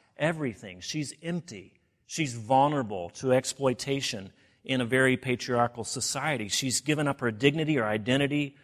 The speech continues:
her legal rights. She's a leftover. She's empty. Now, what do we have to say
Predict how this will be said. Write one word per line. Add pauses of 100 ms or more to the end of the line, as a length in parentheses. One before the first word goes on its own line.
(100)
her
legal
rights. (360)
She's
a
leftover. (960)
She's (100)
empty. (2250)
Now,
what
do
we
have
to
say